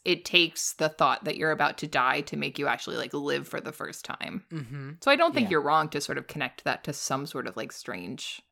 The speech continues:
Speaker 1: like, wish fulfillment almost.
Speaker 2: Yeah.
Speaker 1: And he goes out on this little date with Dee Dee, who is just <laughs> so strange. Like, <laughs>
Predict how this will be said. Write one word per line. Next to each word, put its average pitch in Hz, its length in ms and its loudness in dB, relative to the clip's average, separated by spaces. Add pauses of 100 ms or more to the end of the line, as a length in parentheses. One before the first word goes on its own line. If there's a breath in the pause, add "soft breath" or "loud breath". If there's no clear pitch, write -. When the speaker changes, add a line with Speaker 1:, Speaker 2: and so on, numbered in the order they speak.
(300)
Speaker 1:
like, 147 200 -8
wish 143 340 -2
fulfillment 123 560 -6
almost. - 680 -6 (160)
Speaker 2:
Yeah. 117 260 -6 (640)
Speaker 1:
And 160 880 2 (440)
he 185 100 0
goes 170 180 2
out 185 120 4
on 202 80 4
this 202 120 -2
little 202 140 2
date 160 460 2
with 180 160 2
Dee 151 180 0
Dee, 135 360 -2
who 175 100 4
is 196 100 6
just 269 180 4
<laughs> - 60 4
so 240 480 6
strange. 202 480 4
Like, 180 260 4 (1400 loud breath)
<laughs> - 0 -